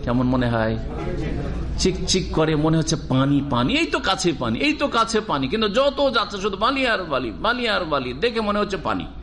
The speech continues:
হয় না? তো যেই বালিকে বা মরুভূমিকে কি মনে হয়? পানি মনে হয়, কিন্তু আসলে পানি না, পানির কোনো অস্তিত্ব নেই, সেটাকে সারাব বলা হয়, মরিচিকা বলা হয়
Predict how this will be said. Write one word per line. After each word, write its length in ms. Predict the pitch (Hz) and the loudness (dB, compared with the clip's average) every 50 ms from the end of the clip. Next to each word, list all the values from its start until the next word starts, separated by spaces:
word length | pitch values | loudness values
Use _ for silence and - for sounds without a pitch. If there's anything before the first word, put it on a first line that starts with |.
| - - - | -12 -8 -4
হয় 100 | - 165 | -2 0
না? 280 | 196 220 226 302 320 - - - - - - - - - - - - - - - - - - - - - - - - - - - | 2 2 0 0 -4 -6 -12 -12 -14 -14 -12 -12 -12 -12 -12 -12 -12 -12 -12 -12 -12 -12 -12 -12 -10 -10 -10 -10 -10 -8 -2 0
তো 320 | 185 196 196 - - 135 | 0 0 0 0 0 -2
যেই 420 | 120 107 113 165 208 247 277 285 | 0 2 2 2 4 4 4 2
বালিকে 840 | 285 202 175 175 180 170 170 170 180 226 269 285 285 285 262 226 202 185 175 175 185 196 220 240 392 453 440 339 - - - - - - - - - - | 0 0 0 2 2 4 4 4 4 4 2 2 2 2 2 2 4 4 4 4 4 4 2 2 2 0 0 -2 -6 -12 -14 -16 -14 -14 -14 -12 -8 -4
বা 220 | 131 131 156 160 | -2 0 2 2
মরুভূমিকে 1200 | 160 160 160 165 175 202 220 220 220 240 262 262 277 277 214 285 202 165 147 139 135 135 143 175 185 180 - - - | 2 2 2 4 4 4 4 4 4 4 4 4 2 2 0 2 2 2 2 2 2 2 2 0 -2 -4 -6 -8 -4
কি 100 | 190 190 | -2 0
মনে 240 | 185 196 202 202 190 | 0 2 2 2 2
হয়? 320 | 196 208 240 277 302 302 - - - - - - 160 165 | 2 4 4 2 2 0 -2 -6 -14 -14 -14 -10 -2 0
পানি 320 | 165 165 175 190 220 226 | 2 2 2 2 0 0
মনে 240 | 226 233 233 233 233 | 0 0 2 2 2
হয়, 180 | 220 226 226 214 226 | 2 2 2 0 0
কিন্তু 280 | 262 294 302 254 254 254 | 2 2 2 4 4 4
আসলে 440 | 220 220 220 - 233 240 240 240 | 4 4 2 4 2 2 2 2
পানি 300 | 226 214 208 202 196 202 | 0 2 0 0 2 2
না, 120 | 196 190 185 | 0 0 -2
পানির 440 | 190 - 175 175 190 220 262 285 269 | 0 2 2 2 2 2 0 -2 -2
কোনো 200 | - 254 247 240 | -2 0 0 2
অস্তিত্ব 600 | 226 202 - - - 226 202 - - - 185 156 | 0 0 -2 -4 -4 -4 -4 -4 -2 -2 0 0
নেই, 300 | 139 135 131 127 123 123 | 0 0 0 0 0 -2
সেটাকে 380 | - - 160 160 165 156 151 143 | -2 -4 -2 -2 -2 -2 -2 -2
সারাব 540 | - - - 117 107 107 120 143 160 143 127 | -4 -2 -2 0 2 2 2 2 0 0 0
বলা 200 | 123 117 113 113 | 0 0 2 2
হয়, 100 | 110 107 | 0 0
মরিচিকা 580 | 104 110 113 113 110 104 - 104 90 - 82 85 | 0 0 0 0 0 -2 -2 -4 -6 -4 -4 -4
বলা 220 | 82 87 104 104 | -2 0 0 0
হয় 220 | 104 110 101 90 | 0 0 -2 -2